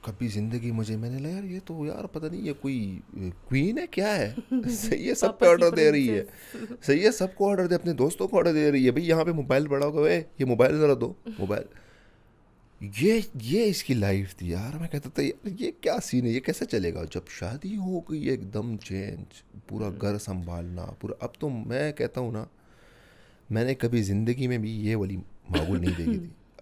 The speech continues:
Speaker 1: अपनी लाइफ में। जो अब मैं दो मिनट के लिए उस तरह उठता हूँ, ब-, घर की सफाई हो रही है, हाल-, हालांकि हमने काम
Speaker 2: जिस
Speaker 1: वाली
Speaker 2: तरह
Speaker 1: रखी हुई है,
Speaker 2: इंसान बड़ा
Speaker 1: लेकिन
Speaker 2: होता है,
Speaker 1: ये काम
Speaker 2: हाँ।
Speaker 1: तुम्हें पता है क्या है, तुम में देखो, अल्लाह को इंसान की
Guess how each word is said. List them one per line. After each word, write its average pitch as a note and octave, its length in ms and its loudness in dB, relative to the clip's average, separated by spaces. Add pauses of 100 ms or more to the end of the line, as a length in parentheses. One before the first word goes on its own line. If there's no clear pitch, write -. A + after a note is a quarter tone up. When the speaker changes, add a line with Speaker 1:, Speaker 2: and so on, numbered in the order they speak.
Speaker 1:
अपनी A2 220 -2
लाइफ F2+ 400 -2
में। D#2 160 -10
जो A#2 120 -2
अब C3+ 260 -2
मैं D#3 240 -4
दो C3+ 180 0
मिनट D#3 240 -4
के D3 100 -4
लिए C#3 200 -4 (240)
उस - 140 -12
तरह C3 120 -4
उठता A#2 240 -6
हूँ, G#2+ 200 -4
ब-, - 180 -6
घर G#2+ 140 -4
की G2 100 -6
सफाई F#2+ 420 -6
हो F2+ 200 -8
रही - 100 -8
है, - 120 -8
हाल-, C#3 160 -4
हालांकि C3+ 380 -4
हमने D3 240 -2 (420)
काम A2 240 2
Speaker 2:
जिस - 100 -2
Speaker 1:
वाली - 180 0
Speaker 2:
तरह C#4 140 4
Speaker 1:
रखी D4+ 80 6
हुई B3+ 180 6
है, A#3+ 60 2
Speaker 2:
इंसान B3 340 0
बड़ा A3 320 -2
Speaker 1:
लेकिन C#3+ 160 4
Speaker 2:
होता - 40 -2
है, C#4 60 8
Speaker 1:
ये G#3+ 260 4
काम E3 120 6
Speaker 2:
हाँ। E3+ 60 2
Speaker 1:
तुम्हें E3 240 0
पता C#3+ 200 0
है C3+ 60 2
क्या G2 200 -2
है, - 80 -6 (180)
तुम C#3 160 -4
में E3 280 -4 (520)
देखो, B2+ 200 -4
अल्लाह C#3+ 300 -2
को D#3 180 -2
इंसान A#2 380 -2
की - 100 -12